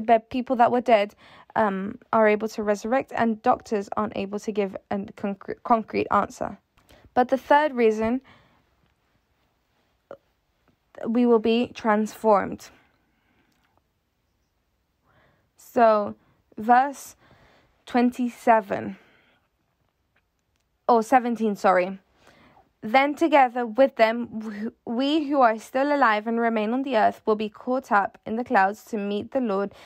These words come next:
in the air and remain with him forever."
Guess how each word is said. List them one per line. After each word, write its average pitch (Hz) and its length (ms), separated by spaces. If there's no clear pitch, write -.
in 226 160
the 226 180
air 190 220
and 214 440
remain 202 540
with 202 140
him 196 340
forever." 185 720